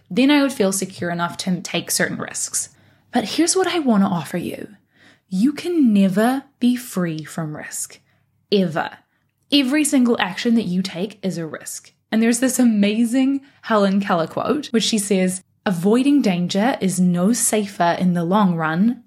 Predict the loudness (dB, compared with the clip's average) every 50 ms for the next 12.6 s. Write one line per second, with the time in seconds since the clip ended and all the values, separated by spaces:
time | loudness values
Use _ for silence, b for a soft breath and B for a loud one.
0 | _ -2 0 0 0 0 -2 -2 -2 -2 -2 -2 -2 -2 -2 -2 -6 -8 -10 -10
1 | -8 -8 -6 -4 -2 -4 -4 -4 -6 -6 -8 -8 -10 -14 _ _ _ _ _ _
2 | _ _ -8 -2 -2 -2 -2 -2 -2 0 2 2 2 2 0 -2 -2 0 0 0
3 | -4 -6 -8 _ -6 -6 -6 -6 -6 -4 0 0 0 0 -2 -6 -12 -8 -6 -6
4 | -4 -4 -4 -4 -6 -6 -4 -2 -2 0 0 -2 -2 -2 -4 -4 -4 -4 -6 -6
5 | -6 -6 -10 -14 -18 -18 -18 -18 -20 _ _ _ _ _ _ _ _ _ _ _
6 | _ _ _ _ _ _ _ _ -10 -6 -2 0 2 4 4 4 2 0 -2 -4
7 | -2 0 2 2 2 2 0 -2 -2 -2 -4 -4 -4 -4 -6 -8 -10 -10 -10 -10
8 | -12 -16 -18 -20 _ -2 2 2 4 4 4 4 4 4 4 4 4 4 2 2
9 | 2 2 2 2 2 2 0 -2 -4 -2 -2 0 0 0 0 0 2 2 2 2
10 | 0 -2 -4 -6 -8 -8 -4 -4 -2 0 0 0 0 0 0 0 0 0 2 2
11 | 4 4 2 0 -2 -6 _ -8 -4 -4 -4 -4 -6 _ _ _ -12 -6 -2 -2
12 | -2 -2 0 -2 0 2 2 0 0 -2 -6